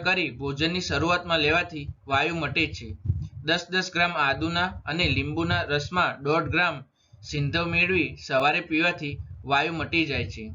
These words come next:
ખજૂર પચાસ ગ્રામ, જીરું, સિંધવ, મરી અને સૂંઠ દરેક દસ દસ ગ્રામ, પીપળી મૂળ પાંચ ગ્રામ અને લીંબુનો રસ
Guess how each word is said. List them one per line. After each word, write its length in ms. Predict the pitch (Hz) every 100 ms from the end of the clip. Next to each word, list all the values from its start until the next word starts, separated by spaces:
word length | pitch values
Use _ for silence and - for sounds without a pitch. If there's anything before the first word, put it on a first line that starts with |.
| - - - - -
ખજૂર 380 | - 156 147 190 180
પચાસ 360 | 147 156 170 160
ગ્રામ, 220 | 165 165 170 - - - 135
જીરું, 380 | 139 147 165 165 - - -
સિંધવ, 520 | - 147 139 151 156 156 - 139
મરી 460 | 139 139 160 160 160 -
અને 240 | 160 185 123 - _ -
સૂંઠ 360 | - 165 196 190
દરેક 340 | 147 151 190 196 147
દસ 180 | 151 -
દસ 180 | 190 151
ગ્રામ, 220 | 143 135 - - - - -
પીપળી 460 | - 156 156 180 175
મૂળ 180 | 165 170 165
પાંચ 240 | 151 170 -
ગ્રામ 240 | 151 135 135 - -
અને 200 | 156 180 143
લીંબુનો 480 | 131 139 147 175 180 165
રસ 220 | 175